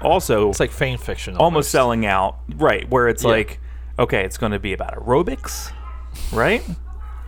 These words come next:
Speaker 1: And
Speaker 2: Well,
Speaker 1: then
Speaker 2: it's not so much. So he's, so, right, uh, the,
Speaker 1: and then he, but,
Speaker 2: the,
Speaker 1: like,
Speaker 2: the, uh,
Speaker 1: I, to
Speaker 2: Stallone
Speaker 1: me,
Speaker 2: character
Speaker 1: I think
Speaker 2: is
Speaker 1: it's so crazy. So he's with, he's directing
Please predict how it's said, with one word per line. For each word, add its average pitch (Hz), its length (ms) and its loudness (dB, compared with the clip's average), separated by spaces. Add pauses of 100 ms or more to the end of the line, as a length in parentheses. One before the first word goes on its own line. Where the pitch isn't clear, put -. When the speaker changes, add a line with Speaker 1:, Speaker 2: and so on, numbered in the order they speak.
Speaker 1:
And 120 100 6
Speaker 2:
Well, 143 140 8
Speaker 1:
then 143 80 6
Speaker 2:
it's 147 80 2
not 156 140 2
so 233 120 2
much. 165 140 0
So - 160 0
he's, 202 480 -8 (400)
so, 160 200 0 (160)
right, 165 220 2
uh, 143 280 2 (140)
the, 160 80 2
Speaker 1:
and 123 80 2
then 123 200 2
he, 127 120 -2
but, - 200 -2
Speaker 2:
the, 151 100 4
Speaker 1:
like, 139 180 2
Speaker 2:
the, 160 160 2
uh, - 60 4
Speaker 1:
I, - 100 0
to 185 80 4
Speaker 2:
Stallone 196 260 4
Speaker 1:
me, - 20 -2
Speaker 2:
character 156 800 6
Speaker 1:
I - 20 -12
think 120 280 2
Speaker 2:
is 254 60 4
Speaker 1:
it's 233 80 -2
so 226 180 0
crazy. 185 400 -6
So - 140 2
he's 202 320 -2
with, 175 220 -2
he's 160 300 -6
directing 143 720 -2